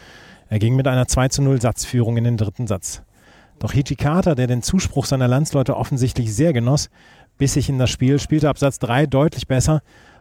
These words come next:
und brachte die Zuschauerinnen und Zuschauer immer mehr auf seine Seite. Er gewann am Ende in fünf Sätzen vor frenetisch feierndem Publikum. Nach dem Spiel meinte Hanfmann, angesprochen zu der Stimmung:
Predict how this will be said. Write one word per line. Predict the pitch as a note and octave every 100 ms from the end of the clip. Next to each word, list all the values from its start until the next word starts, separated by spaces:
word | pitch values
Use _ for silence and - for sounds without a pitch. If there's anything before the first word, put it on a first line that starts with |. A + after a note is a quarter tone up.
| -
und | C3
brachte | A2 A#2+ - C3
die | B2
Zuschauerinnen | - B2+ C3+ B2 B2+ C3
und | A#2+
Zuschauer | B2+ - B2+ B2+
immer | C3+ C3
mehr | B2 A#2
auf | A2
seine | A#2+ B2
Seite. | A2 D#2+ - - - - -
Er | G#2+
gewann | G#2+ C3
am | E3
Ende | C3 C#3 E3 - - _ -
in | A#2+
fünf | C#3 C#3
Sätzen | C3 A#2+ C3+
vor | - B2
frenetisch | - C#3 C3 C#3+ F#3 E3 D#3
feierndem | - B2+ B2 B2 A#2+
Publikum. | A2 - - G2 F2+ - - _ _ _ _ _ _ _ _ _ -
Nach | A#2 D3+
dem | A#3
Spiel | - D3+
meinte | B2+ B2 A#2
Hanfmann, | A#2 C3+ - D3+
angesprochen | - C3 C3+ - B2 A#2+
zu | A2+ A2+
der | G#2
Stimmung: | - B2 F3